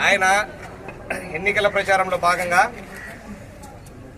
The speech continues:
మొదటి మూడు సంతకాలు దేని మీద పెడతా అని చెప్పినాడు. ఒకటి ఉద్యోగాల పైన ఫస్ట్ది, రెండోది భూ చట్టం మీద,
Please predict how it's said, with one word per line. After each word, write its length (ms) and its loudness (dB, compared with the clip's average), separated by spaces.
మొదటి 320 -2
మూడు 220 0
సంతకాలు 380 2
దేని 160 0
మీద 180 -2
పెడతా 220 2
అని 140 -2
చెప్పినాడు. 340 -2
ఒకటి 180 -2
ఉద్యోగాల 460 2
పైన 180 0
ఫస్ట్ది, 380 -8
రెండోది 360 0
భూ 180 -4
చట్టం 320 -2
మీద, 160 -2